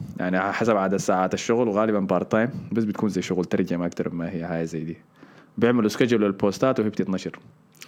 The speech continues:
آه، فكتبوا التويتات دي، يتمردوا هم وكتبوا التويتات دي، وبعد ذاك تم مسحها. فواضح إنه في شيء ممنهج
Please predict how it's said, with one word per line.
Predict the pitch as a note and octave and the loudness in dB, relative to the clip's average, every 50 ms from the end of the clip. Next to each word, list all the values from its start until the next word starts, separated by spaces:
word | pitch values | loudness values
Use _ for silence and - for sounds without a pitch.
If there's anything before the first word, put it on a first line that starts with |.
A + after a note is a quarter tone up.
| - - - - - - - - - - _ _ - | -20 -20 -20 -20 -20 -20 -20 -20 -20 -20 _ _ 2
آه، | G#2 G#2 G#2 G#2+ G#2+ G#2+ G#2 G#2 | 2 4 4 4 2 2 2 2
فكتبوا | G#2 - - - A2+ - F3+ A3+ A3+ G#3+ | 0 0 -2 0 2 2 2 4 2 2
التويتات | F#3+ G3 D#3 D#3 D3+ F#3 F#3 G3 | 2 2 2 4 4 4 4 4
دي، | F#3 F3+ A3 B3 B3 | 2 2 2 2 2
يتمردوا | G3+ - D#3+ E3 F3 E3+ E3+ C3+ G#2+ G#2+ A2 A#2 | 2 4 4 4 4 4 4 4 2 2 2 2
هم | B2 B2 | 0 2
وكتبوا | - C3+ A#2 C3+ A#2+ | 0 0 0 0 0
التويتات | A2 - G#2+ G2+ F#2+ A#2+ A#2+ B2+ | 0 0 0 0 2 2 0 2
دي، | C#3 D3 | 0 0
وبعد | C#3 A2 F#2+ G2 G#2 | 0 2 0 2 0
ذاك | A2 G#2+ - | 0 -2 -2
تم | A2 G#2 G2 F#2+ | -4 -4 -2 -2
مسحها. | G2+ G2 - F#2 F#2 | -4 -4 -2 -2 -2
فواضح | F#2+ A#2+ B2+ D#3 G3 A3 F#3 D#3+ | 0 2 2 2 4 2 2 2
إنه | F3+ F3+ F3 E3 | 2 2 2 2
في | D#3+ F3+ E3 | 2 2 2
شيء | - F#3 E3 | 4 2 2
ممنهج | D#3+ C3+ B2+ C#3 D3 D3+ C#3+ A2+ F#2+ F#2 | 2 2 2 2 2 2 2 0 0 -2